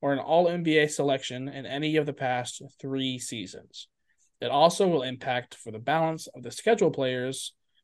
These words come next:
named to that season's all-star players or all-star teams. Um, next bullet point, make star players available for national tele-, nationally televised games and in-season tournament games.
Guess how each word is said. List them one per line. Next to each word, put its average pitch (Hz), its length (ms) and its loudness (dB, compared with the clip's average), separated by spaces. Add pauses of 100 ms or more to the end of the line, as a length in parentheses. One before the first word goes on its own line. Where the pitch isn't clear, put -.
(180)
named 151 600 0
to 143 220 0
that 147 280 0
season's 127 480 -4
all-star 190 500 2
players - 560 -16 (520)
or 156 100 0
all-star 160 280 2
teams. - 380 -18 (600)
Um, 131 680 2 (260)
next 151 240 -4
bullet 147 240 2
point, 160 320 -4
make 143 240 -6
star 135 260 -2
players 135 320 -4
available 143 420 0
for 127 280 -8 (120)
national 147 640 0
tele-, 135 320 0 (260)
nationally 175 880 4
televised 147 680 2
games 135 460 -2 (160)
and 160 400 0 (100)
in-season 143 480 -2
tournament 127 380 -4
games. 113 440 -6